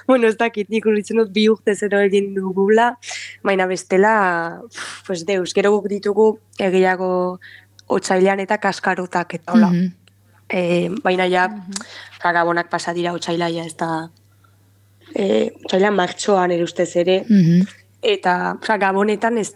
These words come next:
Speaker 1: da hola, mm, egietan ohitura berezirik, ejanen
Speaker 2: Mhm.
Speaker 1: nuke.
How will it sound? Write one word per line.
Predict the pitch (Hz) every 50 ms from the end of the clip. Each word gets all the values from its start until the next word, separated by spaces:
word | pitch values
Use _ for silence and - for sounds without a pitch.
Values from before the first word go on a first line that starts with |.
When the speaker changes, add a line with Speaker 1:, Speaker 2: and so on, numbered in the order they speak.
| _ _ -
Speaker 1:
da | 233 233 226
hola, | 214 208 214 220 220 220 202 185 180 180
mm, | 185 180 180 180 180 180 180 185 185 - - - _ _ _ _ _ _ _ _ _ _
egietan | - 196 190 185 - - 202 196 190 190 - - 214 208 208 196
ohitura | 190 185 180 - - - 180 196 202 196
berezirik, | 190 180 180 175 165 - - 180 165 156 151 - - - - _ _ _ -
ejanen | - - - 214 180 165
Speaker 2:
Mhm. | 170
Speaker 1:
nuke. | 175 170 - - 175 180